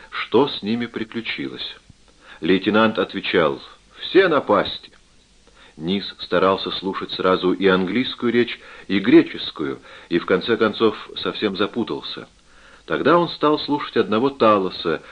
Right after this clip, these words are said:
который так и сыпал словами. Низ перебил его.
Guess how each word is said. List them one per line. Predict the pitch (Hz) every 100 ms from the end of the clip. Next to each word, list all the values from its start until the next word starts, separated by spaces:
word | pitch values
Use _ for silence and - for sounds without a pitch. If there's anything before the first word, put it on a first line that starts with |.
| - -
который | 87 127 131 117
так | 120 -
и | 104
сыпал | - 92 85
словами. | - 90 80 69 62 - _ _ _ _ -
Низ | 78 101 -
перебил | - 104 92 85 71
его. | 65 64